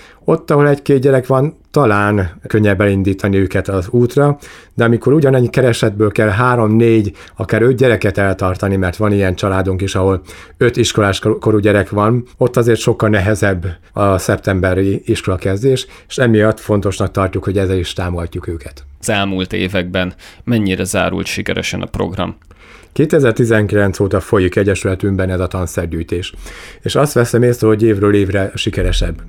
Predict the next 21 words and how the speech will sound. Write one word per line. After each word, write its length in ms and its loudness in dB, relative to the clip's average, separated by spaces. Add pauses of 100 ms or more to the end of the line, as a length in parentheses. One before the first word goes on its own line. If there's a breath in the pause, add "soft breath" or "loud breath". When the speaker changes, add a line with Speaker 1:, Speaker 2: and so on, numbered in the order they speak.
(140)
Speaker 1:
Minél 300 2
többen 420 0 (260 loud breath)
hallják 460 2
meg 160 2
ennek 180 0
a 60 2
lehetőségét, 840 0
mi 120 2
is 180 2
ugye 340 2
internetes 520 -2
fórumokon 520 0
próbáljuk 440 2 (300 loud breath)
osztani 520 0 (240 loud breath)
ezt 260 -2
a 60 0
hírt, 300 2
hogy 320 -2
tanszert 400 0
gyűjtünk 480 0
a 180 -2